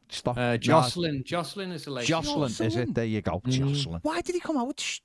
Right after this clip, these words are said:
Speaker 3: why can't it just be like, Storm Jane? <laughs>
Speaker 1: Maybe that's why.
Speaker 3: Gunther a bit windy
Speaker 1: <laughs> Maybe
Speaker 3: 'cause Storm
Speaker 1: that,
Speaker 3: Jane.
Speaker 1: maybe that's
Speaker 3: Well, I've had a Storm of Jane in my life.
Speaker 1: There you
Speaker 3: Bitch.
Speaker 1: Listen.
Speaker 2: Um,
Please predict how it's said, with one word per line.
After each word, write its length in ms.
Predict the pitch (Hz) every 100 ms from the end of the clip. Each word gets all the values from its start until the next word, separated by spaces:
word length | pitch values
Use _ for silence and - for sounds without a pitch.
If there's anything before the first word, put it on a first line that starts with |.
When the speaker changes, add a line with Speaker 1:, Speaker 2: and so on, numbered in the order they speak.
| -
Speaker 3:
why 140 | 285
can't 220 | 294 311
it 60 | 285
just 140 | 262
be 120 | 285
like, 260 | 254 240 - _ _ - - _ _ _ _
Storm 440 | - - 214 226
Jane? 480 | 196 165 175 208 214 -
<laughs> 80 | 113 - - _ _ _ _ _ _ _ _
Speaker 1:
Maybe 280 | 139 147 170
that's 260 | 160 139 -
why. 200 | 110 165
Speaker 3:
Gunther 320 | 220 220 226
a 20 |
bit 260 | 202 214 202
windy 520 | 180 196 190 214 202 147
Speaker 1:
<laughs> 120 | - 123
Maybe 240 | 117 -
Speaker 3:
'cause 200 | 196 185
Storm 380 | - 208 202 175
Speaker 1:
that, 40 |
Speaker 3:
Jane. 460 | 147 185 185 196 160 - -
Speaker 1:
maybe 320 | 117 117 123 117
that's 100 | 135
Speaker 3:
Well, 60 |
I've 60 | 165
had 200 | 180 175
a 40 |
Storm 320 | - 196 170
of 100 | 156
Jane 300 | - 165 156
in 80 | 147
my 220 | 147 147
life. 460 | 165 147 135 - - _ _ _
Speaker 1:
There 140 | - 120
you 160 | 104 - -
Speaker 3:
Bitch. 400 | 117 - - 104
Speaker 1:
Listen. 240 | 104 - _ _ - - - - 427 -
Speaker 2:
Um, 120 | 117